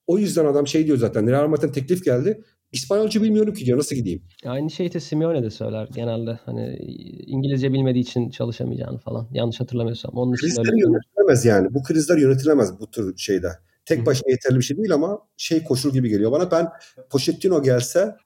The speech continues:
Speaker 1: sanıldığı kadar kötü olmayacağını düşünüyorum. Bu tarz bir krizi başka
Speaker 2: Yo,
Speaker 1: türlü
Speaker 2: bence Pochettino zaten artık son nokta. Yani Pochettino da olmazsa bence <laughs> kulübü kapatsınlar gerçekten. Çünkü ya ben uyuduğunu da düşünüyorum. Bir de başka kimse de kalmıyor hakikaten galiba.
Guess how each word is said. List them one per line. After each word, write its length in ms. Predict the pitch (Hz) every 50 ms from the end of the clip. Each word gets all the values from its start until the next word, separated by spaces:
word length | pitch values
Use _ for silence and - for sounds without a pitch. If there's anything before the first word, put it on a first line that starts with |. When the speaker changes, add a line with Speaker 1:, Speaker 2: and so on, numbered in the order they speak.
| _ _ _
Speaker 1:
sanıldığı 640 | - - - - - 160 151 170 175 180 180 214 226
kadar 320 | 220 - 143 135 151 156 -
kötü 220 | - 139 135 160
olmayacağını 560 | 160 165 165 147 131 120 135 131 139 165 160
düşünüyorum. 360 | 143 135 135 147 147 120 107 123
Bu 100 | 151 -
tarz 260 | - 151 139 131 131
bir 80 | 131
krizi 560 | 131 - 131 131 131 127 156 156 - - - -
başka 240 | 120 127 - - 147
Speaker 2:
Yo, 120 | 160 160
Speaker 1:
türlü 120 | 147 143 147 147
Speaker 2:
bence 140 | 147 156 165
Pochettino 640 | 160 160 156 147 - 175 151 139 - 196 190 185
zaten 360 | 165 180 180 180 180 202 196 185
artık 300 | 175 175 175 - 160 -
son 220 | - 190 175 156
nokta. 280 | 135 113 - - - 117
Yani 180 | 127 127 127
Pochettino 480 | - 151 143 143 170 156 - 175 175 165
da 40 | 170
olmazsa 400 | 170 170 151 131 131 - 175 151
bence 220 | 147 147 139 147
<laughs> 440 | 139 - - - 165 147 135 - -
kulübü 260 | 185 170 165 160 160
kapatsınlar 580 | - 156 139 160 151 143 143 - 151 151 151 151
gerçekten. 440 | 135 120 117 - 127 127 160 156
Çünkü 220 | 131 143 135 - 151
ya 380 | 139 - - _ _ - 135
ben 100 | 143 165 175
uyuduğunu 360 | 180 175 180 160 175 202 220
da 100 | 220 208
düşünüyorum. 480 | 170 143 - - 156 151 156 190 220 208
Bir 60 | 185
de 120 | 175 170 160
başka 240 | 165 160 - 185
kimse 220 | - - 160 160 165
de 80 | 175
kalmıyor 340 | 175 180 160 143 127 113 107
hakikaten 320 | 101 - - 104 - - -
galiba. 220 | - _ _ _